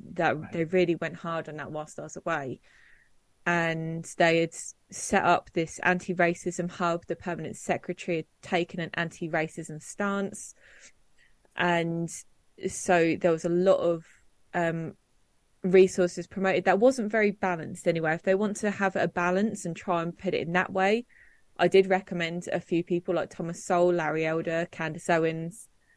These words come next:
Speaker 1: But as I
Speaker 2: Mm.
Speaker 1: later found out in disclosure documents, somebody made a complaint against me saying that I was promoting pseudo-intellectual fascists.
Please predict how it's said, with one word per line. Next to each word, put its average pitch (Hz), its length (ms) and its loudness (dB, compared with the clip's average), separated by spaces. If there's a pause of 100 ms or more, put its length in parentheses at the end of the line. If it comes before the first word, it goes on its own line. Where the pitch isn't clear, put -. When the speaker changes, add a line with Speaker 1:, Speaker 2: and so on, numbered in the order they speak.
(260)
Speaker 1:
But - 120 2
as 185 200 2
I 175 80 4
Speaker 2:
Mm. 165 40 2
Speaker 1:
later 170 280 2
found 165 320 -2
out 156 120 0
in 170 60 -4
disclosure 180 480 0
documents, 175 640 0
somebody 180 240 0
made 175 220 0
a 202 40 -10
complaint 170 500 -6
against 160 440 -8
me 165 180 -4
saying 160 340 -4
that 165 120 -2
I - 40 0
was 165 140 -2
promoting 175 680 -6 (420)
pseudo-intellectual 208 1080 0
fascists. - 840 -4